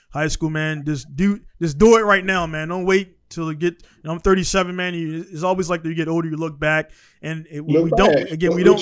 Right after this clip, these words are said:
Speaker 1: don't
Speaker 2: what you
Speaker 1: know.
Speaker 2: did.
Speaker 1: We don't know. It's like we see as, like, you know, you know, coaches and teachers talk down to us, giving us shit, man. But we didn't know you guys already been there. You already did all that stuff,
Speaker 2: Mm-hmm.
Speaker 1: and everything that you're
Speaker 2: Mm-hmm.
Speaker 1: trying to, those hills and everything, man. Like that hill, man.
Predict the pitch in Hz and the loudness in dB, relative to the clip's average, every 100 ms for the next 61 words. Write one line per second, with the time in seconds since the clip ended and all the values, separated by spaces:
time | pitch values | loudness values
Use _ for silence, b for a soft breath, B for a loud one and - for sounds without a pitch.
0 | 175 175 170 160 151 139 151 165 190 185 | 4 4 4 -2 -4 -6 -4 -4 -2 -2
1 | 175 156 165 190 - 185 170 160 156 165 | -2 -2 -4 -4 -4 -2 -2 -2 -4 -4
2 | 160 147 - _ _ - 147 143 - 175 | -4 -6 -10 _ _ -14 -8 -6 -2 -2
3 | 165 147 147 160 151 139 160 156 143 156 | -2 -6 -6 -6 -6 -6 -4 -4 -6 -6
4 | 156 - 156 147 156 151 151 135 160 156 | -6 -4 -4 -4 -4 -6 -6 -8 -6 -8
5 | 151 151 143 165 185 160 180 190 165 - | -8 -10 -4 -4 -2 -2 2 2 0 -6
6 | _ 156 170 175 165 160 170 151 202 226 | _ -12 -8 -6 -4 -2 -2 0 0 0
7 | 185 156 160 185 175 180 214 185 170 139 | -2 -4 -4 -2 0 2 4 4 0 -4
8 | 170 156 143 139 180 285 - - 160 160 | -2 2 2 4 2 0 -8 -12 -10 -10
9 | - 170 180 180 185 180 170 185 160 180 | -10 -6 -4 -2 -2 -2 -2 0 0 -2
10 | 180 175 156 160 151 175 202 208 - - | -4 -4 -6 -6 0 2 2 0 -4 -16
11 | _ - - 160 175 180 185 190 190 175 | _ -20 -10 -4 -2 -2 -2 -4 -4 -4
12 | 156 156 170 175 190 196 190 185 185 185 | -4 0 0 2 2 2 0 -4 -8 -10